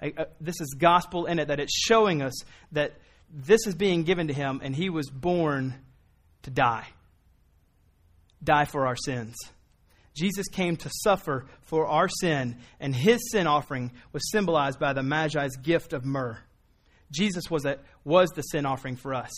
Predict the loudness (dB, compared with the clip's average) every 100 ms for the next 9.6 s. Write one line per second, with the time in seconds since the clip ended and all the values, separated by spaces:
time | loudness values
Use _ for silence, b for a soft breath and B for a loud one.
0 | -16 -20 _ -10 -2 -2 2 4 4 2
1 | -4 -2 -2 -2 -2 -6 -12 b b b
2 | 0 2 2 2 0 4 2 2 -10 b
3 | b -4 4 4 6 4 6 6 6 4
4 | 2 0 2 2 2 2 0 0 4 2
5 | 2 -6 0 0 0 -10 -4 -2 0 0
6 | 4 4 4 2 2 2 0 0 -4 -10
7 | -12 B B -20 -14 4 6 6 4 -2
8 | 2 2 4 2 0 0 0 2 4 4
9 | 2 2 0 0 -2